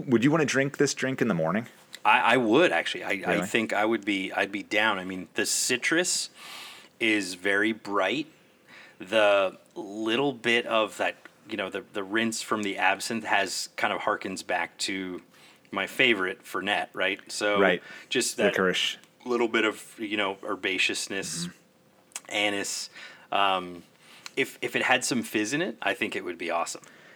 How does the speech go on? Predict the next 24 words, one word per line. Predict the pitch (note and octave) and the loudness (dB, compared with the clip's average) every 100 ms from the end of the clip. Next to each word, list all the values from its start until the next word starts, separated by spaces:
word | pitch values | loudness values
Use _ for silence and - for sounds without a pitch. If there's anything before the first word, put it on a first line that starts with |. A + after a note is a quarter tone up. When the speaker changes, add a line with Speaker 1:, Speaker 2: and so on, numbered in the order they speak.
| - - | -10 2
Speaker 1:
I | A#2 | 4
agree. | G2+ G2 | 6 4
Like, | |
put | G#2+ G#2+ | 2 0
Speaker 2:
Actually. | - A2+ | 6 6
Speaker 1:
it | G#2+ | 6
in | |
a | G2 | 2
Tom | F2+ F#2 F2+ | 0 0 0
Collins | F2 F2 E2+ E2 - - _ - | -2 -2 -2 -4 -8 -12 _ -8
type | G#2 | -2
Speaker 2:
Yeah. | F#2+ | 0
Speaker 1:
glass, | G#2 E2 D#2 - - | 2 2 0 -4 -4
Speaker 2:
Oh | |
Speaker 1:
like | F#2 | -2
a | |
Speaker 2:
my | E2 | 0
Speaker 1:
highball | F#2 D#2+ | 2 2
Speaker 2:
gosh. | D#2+ | 0
Speaker 1:
glass. | D#2 D#2 - - | -2 -4 -8 -4
Yeah. | F2 D2 - | -4 -2 0
Speaker 2:
Yeah, | A2+ F2+ - | 2 0 0
but, | A2 G#2+ - A2 | 2 2 2 2
um, | G2+ G2 G2 F#2 | 4 4 2 -4